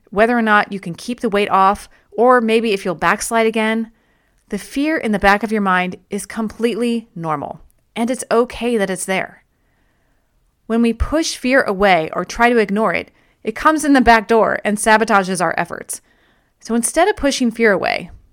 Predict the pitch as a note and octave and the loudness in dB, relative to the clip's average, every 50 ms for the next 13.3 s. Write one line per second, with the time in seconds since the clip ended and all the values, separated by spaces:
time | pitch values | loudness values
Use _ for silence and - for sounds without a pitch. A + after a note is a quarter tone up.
0 | _ _ _ _ - G3+ A3 A#3 C4 C#4+ D#4+ F4 E4+ - C4 A3 A#3+ A#3+ F3 - | _ _ _ _ -6 -4 0 2 4 4 4 2 0 -4 -6 -6 -4 -4 -4 -4
1 | - D#3 - _ _ _ _ _ _ _ _ _ _ _ _ _ _ _ _ _ | -6 -10 -18 _ _ _ _ _ _ _ _ _ _ _ _ _ _ _ _ _
2 | _ _ _ _ _ _ _ _ _ _ _ _ - - G#3 C4+ D4 C#4 - B3 | _ _ _ _ _ _ _ _ _ _ _ _ -8 -2 0 0 0 0 2 2
3 | A#3 G#3 F3 E3+ G3+ G#3 - _ - - G3+ G#3+ A3+ A#3+ A3 G3 F#3+ G3 F#3 - | 2 4 4 2 0 0 -2 _ 0 2 2 2 2 0 0 0 0 -2 -4 -6
4 | - A3 A#3 - - - A#3 G#3+ G3+ F#3+ F3+ E3 E3 E3 - - - - - B3+ | -8 -8 -8 -8 -4 0 0 0 2 2 2 2 0 0 -4 -10 -10 -2 -2 -2
5 | C4 - - A3+ A3+ F#3 - - - G3 F#3 F3+ F3+ - - - G#3 G#3 G3 G3+ | -2 -2 0 0 0 0 0 -2 -2 0 0 0 0 -2 -2 -4 -4 -2 -2 -4
6 | F#3+ F3 G3 F#3 F#3+ F3 E3+ - - E3+ F3 F3 F3+ F3+ F3 E3+ - G3 A3 A#3+ | -2 0 0 0 0 0 -4 -6 -8 -8 -6 -6 -4 -4 -4 -6 -8 -8 -6 -4
7 | C4 C4 B3+ A3+ F#3+ F3+ F3 D#3+ D#3+ D3+ C#3+ - - - - D3+ - - - - | -2 0 0 2 2 2 2 0 -4 -10 -12 -12 -14 -14 -14 -12 -12 -14 -14 -16
8 | - - _ _ _ _ _ _ _ _ _ _ - - - A#3 - A#3+ A3+ A3 | -20 -20 _ _ _ _ _ _ _ _ _ _ -14 -8 -6 -2 2 4 4 4
9 | G#3+ G#3 - _ _ _ _ _ _ _ _ _ _ _ _ _ _ _ - C#4 | 2 -2 -8 _ _ _ _ _ _ _ _ _ _ _ _ _ _ _ -2 0
10 | E4+ F#4 - - B3 A3 G#3+ G3+ G3 G3+ G3+ G3+ F#3 F#3 G3 F#3+ F#3 E3+ E3 E3 | 0 0 2 0 -2 0 2 4 6 4 4 2 0 -2 -2 -4 -4 -4 -4 -6
11 | - - C3 - - - - _ _ _ - F#3 E3 F#3 F#3 F3+ F3 F3+ E3+ D#3+ | -6 -6 -8 -8 -8 -8 -10 _ _ _ -6 -6 -4 -2 0 0 0 0 0 -2
12 | D3 - - - - - - _ _ _ _ _ _ _ _ _ _ _ - F3 | -4 -6 -8 -10 -14 -14 -14 _ _ _ _ _ _ _ _ _ _ _ -10 -4
13 | F3+ G3+ A#3 C4 D#4 E4 | -2 0 0 0 -2 -4